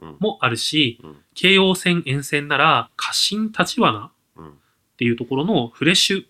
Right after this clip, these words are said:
Speaker 1: パンセっていうのが、
Speaker 2: うん。うん。
Speaker 1: の方が美味しい
Speaker 2: うん。
Speaker 1: とのことで、
Speaker 2: うん。
Speaker 1: まあ僕もどちらも聞いたことなかったんですけど。
Speaker 2: <laughs> まあ単純にね、身の回りあるから言ったってだけなんだろうけど、多分。
Speaker 1: まあよくあるり、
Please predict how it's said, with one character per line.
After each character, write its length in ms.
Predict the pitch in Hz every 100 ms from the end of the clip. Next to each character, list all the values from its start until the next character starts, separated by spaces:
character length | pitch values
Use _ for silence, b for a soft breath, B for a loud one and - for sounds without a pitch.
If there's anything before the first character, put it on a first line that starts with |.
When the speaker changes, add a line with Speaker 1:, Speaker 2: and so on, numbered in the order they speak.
| -
Speaker 1:
パ 120 | 175
ン 80 | 139
セ 160 | -
っ 40 | - _ - 85 71 _ _ _ _
て 100 | 220
い 20 |
う 20 |
の 100 | 196
が、 140 | 180 202
Speaker 2:
う 0 |
ん。 40 |
う 20 |
ん。 260 | - _ 165
Speaker 1:
の 60 | 180
方 180 | 254
が 140 | 208 214
美 80 | 117
味 60 |
し 160 | 113 -
い 160 | 110 120 _ _ _
Speaker 2:
う 40 |
ん。 100 | 80 76 _ _ _ _
Speaker 1:
と 60 | 127
の 80 |
こ 80 | 113
と 120 | 110
で、 280 | 110 107 110 _ _ - _
Speaker 2:
う 60 | 196
ん。 40 |
Speaker 1:
ま 60 | 233
あ 60 |
僕 160 | 139 151
も 180 | 190 185
ど 140 | 170
ち 100 | 180
ら 100 | 139
も 140 | 107 104
聞 140 | - 135
い 20 |
た 100 | 135
こ 80 | 139
と 60 |
な 100 | 120
か 160 | - - -
っ 60 |
た 60 | 262
ん 20 |
で 100 | 370
す 160 | 226 359
け 80 |
ど。 60 | 156 180 -
Speaker 2:
<laughs> 200 | - 247
ま 80 | 165
あ 20 |
単 220 | 226 220
純 140 | 240 254
に 80 | 247
ね、 240 | 226 220 _ _ -
身 160 | 139
の 120 | 180
回 160 | 208 190
り 100 | 180
あ 100 | 190
る 100 | 160
か 100 | 117
ら 40 |
言 100 | 101
っ 20 | 101
た 140 | 120
っ 40 |
て 80 | -
だ 80 | 151
け 160 | - 123
な 80 |
ん 40 | -
だ 100 | 123
ろ 60 |
う 40 | 139
け 160 | 139
ど、 160 | 135 139
多 140 | - -
分。 160 | 95
Speaker 1:
ま 140 | 123 156
あ 20 |
よ 140 | 127
く 160 | 185 339
あ 100 | 294
る 340 | 135 120 110
り、 220 | 110 277